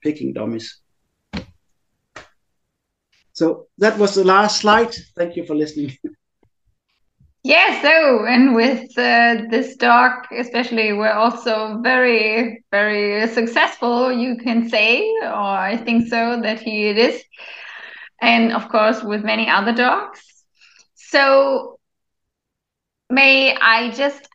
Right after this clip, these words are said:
Speaker 2: ask some questions?
Speaker 1: Yeah, of course.
Speaker 2: Because, uh, I think there were very important things inside, and, uh, maybe just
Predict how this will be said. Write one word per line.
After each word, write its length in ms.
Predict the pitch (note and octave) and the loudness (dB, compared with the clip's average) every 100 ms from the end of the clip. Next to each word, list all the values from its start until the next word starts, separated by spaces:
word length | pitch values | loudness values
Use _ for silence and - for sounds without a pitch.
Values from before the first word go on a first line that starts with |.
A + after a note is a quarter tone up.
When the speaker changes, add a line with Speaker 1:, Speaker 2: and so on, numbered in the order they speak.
| - | -2
Speaker 2:
ask 320 | B3 B3 - - - | 0 0 -4 -18 -20
some 320 | - C#4+ C#4 - | -2 -2 -2 -2
questions? 720 | A#3+ A#3 - G3 E3 F3 - | -2 -2 -6 -10 -10 -12 -10
Speaker 1:
Yeah, 140 | A3 | -4
of 60 | B3+ | 2
course. 420 | G#3+ G#3 G#3+ A3 - | 4 4 2 -2 -4
Speaker 2:
Because, 20 | |
uh, 320 | G#3+ G#3 G#3 | 2 6 6
I 280 | E3 G#3+ B3 | 6 2 -2
think 380 | C#4 B3+ A#3+ - | -4 -4 -6 -8
there 260 | A3+ A3 A3 | 0 2 2
were 520 | G#3+ G#3+ G#3+ G#3 G#3+ | 2 2 2 0 -2
very 720 | A3 G#3+ G#3+ G#3+ G#3 G#3 - - | 0 0 0 -6 -6 -6 -8 -4
important 640 | C#4+ D#4 D#4 A#3 A#3+ B3 | -2 0 0 0 -2 -4
things 340 | A#3 A3+ A#3+ | -4 -2 0
inside, 800 | G#3 G#3+ G#3+ F#3+ G3 A3 C#4+ - | -2 -6 -2 2 2 2 -2 -4
and, 520 | G#3+ A3 A3 A3 A3 G#3 | -6 -6 -6 -6 -6 -2
uh, 400 | G#3 G#3 G#3 G#3+ | 0 2 2 0
maybe 280 | A3+ A#3+ A#3+ | -2 0 2
just 360 | B3+ C4 - | 2 2 -2